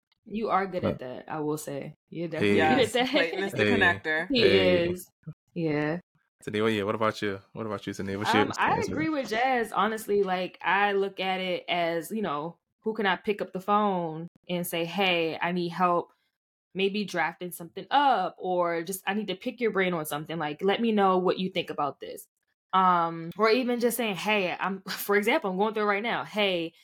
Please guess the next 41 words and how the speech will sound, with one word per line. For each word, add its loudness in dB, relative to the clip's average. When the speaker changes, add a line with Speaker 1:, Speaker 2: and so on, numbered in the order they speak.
Speaker 1:
um, 2
I'm -4
planning -2
my -2
<laughs> -6
grandmother's 2
church -2
anniversary. 0
"I 0
need 0
a 6
D -2
J," -4
or -6
"I 0
need -2
this," -2
like, -4
you -4
know, 0
and -2
it's -6
like, -4
"Hey, -2
I 0
got 0
you. -6
I -4
need -4
a -6
caterer. -2
I -2
got -2
you. -8
Here's 0
this. -8
Like, -6
here's 2
that." -2
Like, -4
just 2